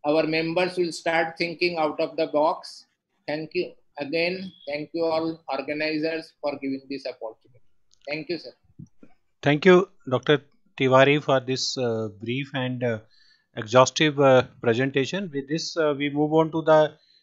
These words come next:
Speaker 2: second part of our, uh, today's presentation that has to be discussed by Doctor Satish Sharma, and, uh, he is going to elaborate on record keeping, consent and documentation,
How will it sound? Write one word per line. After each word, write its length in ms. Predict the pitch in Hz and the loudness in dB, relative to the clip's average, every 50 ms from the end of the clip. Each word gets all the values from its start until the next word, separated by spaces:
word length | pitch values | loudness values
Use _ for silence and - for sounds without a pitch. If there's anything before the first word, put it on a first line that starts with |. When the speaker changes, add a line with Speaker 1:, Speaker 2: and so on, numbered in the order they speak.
| _ - | _ -16
Speaker 2:
second 400 | - - 147 139 - 165 170 156 | -6 -2 -2 0 0 -2 0 4
part 260 | - 151 147 151 151 | 8 8 8 8 6
of 240 | 165 156 - - - | 4 2 2 2 2
our, 320 | 151 139 135 123 135 135 127 123 131 | 2 4 4 4 2 0 0 0 2
uh, 240 | 131 127 127 123 - - _ - | 2 4 4 2 0 -4 _ -6
today's 360 | 135 127 131 135 131 127 135 131 - - | -4 -2 0 0 0 -2 -4 -4 -4 -4
presentation 680 | 127 117 127 135 135 135 151 147 143 - 175 185 180 160 | -6 -4 -4 -6 -6 -4 -6 -6 -4 -6 -6 -8 -6 -4
that 180 | 135 135 131 139 | -2 -2 0 0
has 140 | 147 143 143 | -2 -2 -4
to 160 | - 160 147 | -6 -10 -8
be 160 | 156 156 156 147 | -6 -6 -4 -4
discussed 340 | 147 139 - - 151 143 | -4 -6 -4 -6 -6 -4
by 120 | 143 147 143 | -4 -2 -2
Doctor 260 | 135 135 - - 147 | -2 -2 -4 -4 -8
Satish 380 | 131 - - 139 139 135 - 147 | -10 -10 -10 -12 -12 -8 -8 -8
Sharma, 340 | 135 131 143 165 220 247 - _ _ _ _ _ _ _ _ - | -8 -6 -8 -10 -10 -10 -12 _ _ _ _ _ _ _ _ -6
and, 300 | 131 135 139 143 147 147 | -4 -2 -2 -2 0 0
uh, 100 | 160 160 | 0 2
he 220 | 147 139 165 185 | 0 0 -2 -4
is 80 | 196 185 | -4 -2
going 240 | 180 190 190 180 175 | -2 -2 -2 -4 -4
to 160 | 190 180 180 | -2 0 2
elaborate 440 | 175 156 147 143 143 147 156 156 156 | 4 4 4 4 4 2 2 0 0
on 140 | 160 156 143 | -2 -2 -2
record 400 | 143 135 - 139 135 143 - - | -4 0 4 4 4 4 4 -2
keeping, 480 | 156 151 156 - 151 151 151 156 147 - | -10 -12 -10 -10 -10 -10 -10 -10 -10 -10
consent 360 | 143 139 135 - 147 147 147 151 | -10 -10 -10 -10 -14 -14 -14 -14
and 120 | 143 135 | -8 -4
documentation, 600 | 131 131 131 - 147 143 143 143 135 147 156 | -4 -4 -4 -8 -14 -18 -16 -16 -16 -16 -16